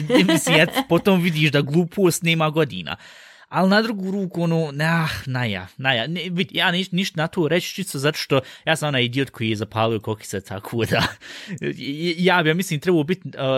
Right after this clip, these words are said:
Speaker 1: najzadnji koji će uzeti i, i, i, i šta ja znam, uh, uh, džadžovat, kako se kaže džadžovat, koji će cijent, ocjenjivat, uh, ljude i kako oni reaguju i koliko su pametni, tako da, aj,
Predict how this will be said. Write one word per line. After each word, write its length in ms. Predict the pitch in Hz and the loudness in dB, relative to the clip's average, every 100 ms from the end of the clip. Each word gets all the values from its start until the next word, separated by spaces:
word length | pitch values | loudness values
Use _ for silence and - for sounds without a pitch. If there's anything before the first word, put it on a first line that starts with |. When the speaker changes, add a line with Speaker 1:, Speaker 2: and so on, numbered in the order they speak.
| 135 127 | -2 -4
Speaker 1:
najzadnji 920 | 143 180 175 127 123 139 147 151 123 - - _ | -2 0 0 0 0 -2 -2 -2 -4 -6 -18 _
koji 180 | - 135 | -2 -2
će 180 | 123 131 | 0 -2
uzeti 500 | 123 139 156 131 - | 0 0 0 0 -2
i, 40 | |
i, 260 | 120 110 120 117 113 | -8 -8 -8 -8 -8
i, 40 | 117 | -8
i 40 | |
šta 160 | - 139 | -4 -2
ja 140 | 113 | -2
znam, 240 | 123 123 | 0 -2
uh, 60 | 107 - _ | -2 -6 _
uh, 640 | - 120 113 113 123 110 110 | -8 -4 -4 -6 -6 -6 -2
džadžovat, 580 | 135 139 113 101 104 - | -2 0 -2 -2 -2 -6
kako 220 | - 123 | -16 -16
se 80 | - | -10
kaže 140 | 113 | -8
džadžovat, 320 | 101 101 95 - | -8 -8 -10 -4
koji 160 | 131 | -4
će 340 | - 135 117 131 | -2 -2 -2 -6
cijent, 480 | - 156 151 156 151 | -4 -2 0 0 0
ocjenjivat, 720 | 143 139 - 147 151 156 147 | -2 -2 -2 0 0 0 -2
uh, 60 | 123 | -2
ljude 640 | 117 127 127 135 117 110 | -2 -2 -4 -2 0 0
i 60 | 107 | 0
kako 280 | 117 117 117 | -4 -4 -2
oni 160 | 113 | -2
reaguju 600 | 110 110 113 110 104 101 | 0 0 0 -4 -4 -4
i 100 | 101 | -6
koliko 320 | 95 107 107 98 | -6 -10 -8 -10
su 120 | - | -8
pametni, 440 | 107 101 87 95 | -8 -8 -8 -12
tako 640 | 90 95 90 _ 90 85 85 | -14 -12 -14 _ -16 -16 -16
da, 240 | 82 82 - _ - - - - - - | -16 -16 -18 _ -20 -20 -20 -20 -20 -10
aj, 180 | 110 | -4